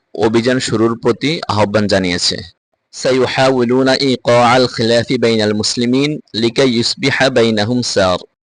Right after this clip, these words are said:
সাইয়ুহাউলুনা, তারা চেষ্টা করবে, ইকাআ, সৃষ্টি করতে,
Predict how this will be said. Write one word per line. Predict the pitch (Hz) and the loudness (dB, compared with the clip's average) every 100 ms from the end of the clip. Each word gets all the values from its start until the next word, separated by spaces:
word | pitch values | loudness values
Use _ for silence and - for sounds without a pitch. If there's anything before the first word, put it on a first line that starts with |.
| _ _ - | _ _ -8
সাইয়ুহাউলুনা, | 151 143 131 - 131 131 120 113 123 127 135 - _ _ - | -2 0 0 0 2 2 2 2 2 2 0 -4 _ _ -6
তারা | 107 110 | -4 -2
চেষ্টা | - 104 - | -4 -4 -2
করবে, | 92 98 95 110 139 _ _ - | -2 -2 0 0 -2 _ _ -2
ইকাআ, | 127 - 131 131 135 147 - - - | -2 0 2 4 4 2 -2 -12 -12
সৃষ্টি | - 127 - 131 | -6 -6 -4 -4
করতে, | - 104 - | -2 -4 0